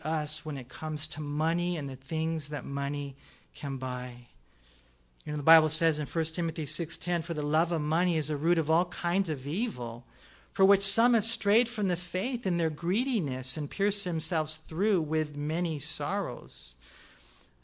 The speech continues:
There are some who say this. They say that you can tell the most about a person and their Christianity, more than church attendance, more than time in prayer or reading the word, more than good deeds.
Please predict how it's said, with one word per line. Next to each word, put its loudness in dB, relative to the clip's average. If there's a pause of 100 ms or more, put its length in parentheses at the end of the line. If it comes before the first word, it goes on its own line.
(160)
There 4
are 2
some 4
who 2
say 2
this. -2
They -2
say -2
that -4
you -2
can 0
tell -4
the -6
most 0
about 2
a -6
person -2
and -6
their -4
Christianity, -4 (380)
more 6
than 0
church -2
attendance, -4
more 2
than 0
time 0
in 2
prayer 0
or 0
reading 2
the 2
word, 0
more 2
than 0
good -4
deeds. -4